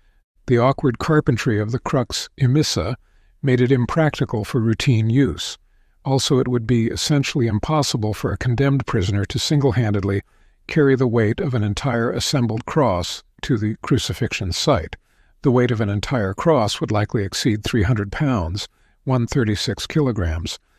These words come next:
From a practical standpoint, a short crux commissa, T-shaped cross, made more sense and is most consistent with known Roman crucifixion practices. Lucian of Samosata,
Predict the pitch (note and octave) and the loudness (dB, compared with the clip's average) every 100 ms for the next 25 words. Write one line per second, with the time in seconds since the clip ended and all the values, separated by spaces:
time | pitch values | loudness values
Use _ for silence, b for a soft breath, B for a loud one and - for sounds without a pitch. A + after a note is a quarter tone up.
0 | _ _ _ _ D3+ C3+ - E3 D#3+ C#3+ | _ _ _ _ 0 0 4 2 2 -2
1 | - G2+ - A2 A2 F#2+ G2 A#2+ B2 - | -4 -4 -2 0 -2 -2 -2 -2 -4 -2
2 | - D3 F3+ _ _ - D3 A#2 - - | 2 2 0 _ _ 0 0 0 -6 -10
3 | _ - C#3+ E3 - F2 E2 - _ _ | _ -2 4 4 2 -4 -6 -10 _ _
4 | _ _ - C#3+ - A#2+ G#2+ - - E3 | _ _ 0 0 2 -2 -2 -6 -2 0
5 | A#2+ G2 - - _ _ _ - C3 B2 | 0 -2 -8 -12 _ _ _ -2 2 2
6 | A2+ C#3 D3+ B2 - - C#3 E2+ - - | 2 2 2 2 0 0 0 0 -6 -8
7 | - - C3+ B2 D3+ D#3 - - C3 - | -10 -2 0 2 2 2 0 -2 -2 2
8 | F3+ - A#2 C3+ A#2 A#2+ C3 B2+ D3+ C#3 | 0 2 -2 0 0 0 0 0 -2 0
9 | B2 A2+ A2 - A#2 - - A#2 - G2 | 0 0 -2 -2 -2 -2 -4 -4 -4 -2
10 | C#3+ A2+ - C#2 D#2+ - - _ _ _ | -2 -2 -2 -4 -4 -8 -12 _ _ _
11 | _ _ _ _ - C3+ - B2 G2+ - | _ _ _ _ 2 2 4 0 0 0
12 | A2+ F#2+ - D3+ B2+ F#2 A2+ | 0 0 0 2 2 2 -2